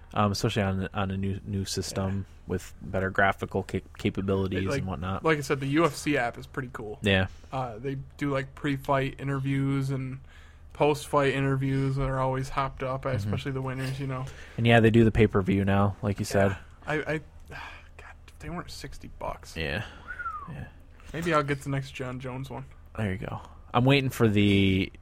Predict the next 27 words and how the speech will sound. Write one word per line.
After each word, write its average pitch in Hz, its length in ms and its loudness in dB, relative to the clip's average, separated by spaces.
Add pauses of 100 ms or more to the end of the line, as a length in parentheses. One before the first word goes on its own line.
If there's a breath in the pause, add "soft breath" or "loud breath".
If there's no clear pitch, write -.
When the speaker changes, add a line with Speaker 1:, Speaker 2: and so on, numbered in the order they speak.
Speaker 1:
Xbox 98 540 4
to 104 80 -2
come 101 180 -2
out 90 180 2
with 101 180 0
the 90 280 4
N 95 100 2
H 95 160 -2
L 95 120 0
Game 95 260 -2
Center. 95 300 -2
They're 98 100 2
supposed - 320 6
to 104 80 8
eventually. 95 580 2
Speaker 2:
Oh, 185 120 8
are 165 160 8
they? 139 160 2 (160)
Speaker 1:
Yeah, 95 340 2 (220)
Speaker 2:
I 135 40 -8
might, 139 80 0
Speaker 1:
so. 95 200 2 (320)
Speaker 2:
well, 139 280 -8 (160)
I, 120 60 -16 (160)
you 131 60 -18
know 139 200 -12
what? 139 140 -12